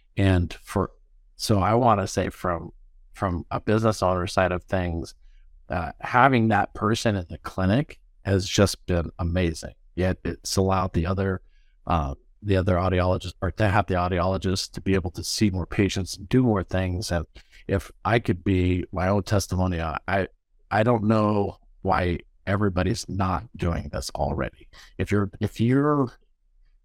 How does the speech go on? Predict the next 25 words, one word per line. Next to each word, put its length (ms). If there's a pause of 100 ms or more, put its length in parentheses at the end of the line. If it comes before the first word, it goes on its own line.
(280)
even 260
if, 120
if 200
it's 160
your 100
front 280
desk 260
person, 380 (140)
that's 300
great. 400
Move 280
them 180
to 180
an 60
audiologist, 600
find 220
a 40
new 180
front 260
desk 240
person, 480 (380)
an 80
audiology 640
assistant. 580 (520)
The, 100